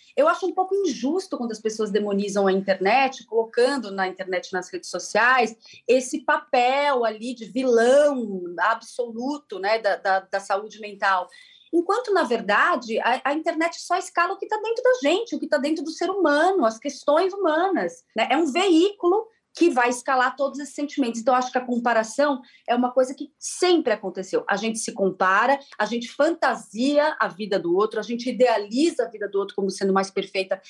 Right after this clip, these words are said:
e melhor que a nossa. E claro que, né, de perto, n-, ninguém é normal, nenhuma grama é tão verde, nenhum casamento é tão perfeito, nenhum trabalho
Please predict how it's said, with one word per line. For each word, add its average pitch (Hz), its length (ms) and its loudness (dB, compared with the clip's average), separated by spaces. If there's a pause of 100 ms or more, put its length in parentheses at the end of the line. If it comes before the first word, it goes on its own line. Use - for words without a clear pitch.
e - 80 -2
melhor 208 340 4
que 208 60 -4
a 196 60 2
nossa. 233 400 0 (200)
E 262 120 -6
claro 269 420 2
que, 208 240 -10 (260)
né, 214 280 0
de 226 140 -8
perto, 208 760 -2
n-, 196 240 -6 (120)
ninguém 208 320 4
é 190 40 4
normal, 254 520 4
nenhuma 226 280 -6
grama 202 280 -6
é - 20 -6
tão 185 140 -8
verde, 247 400 2
nenhum 214 160 -14
casamento 196 400 -8
é - 40 -20
tão 180 120 -6
perfeito, 254 640 2 (300)
nenhum 233 460 2
trabalho 202 600 2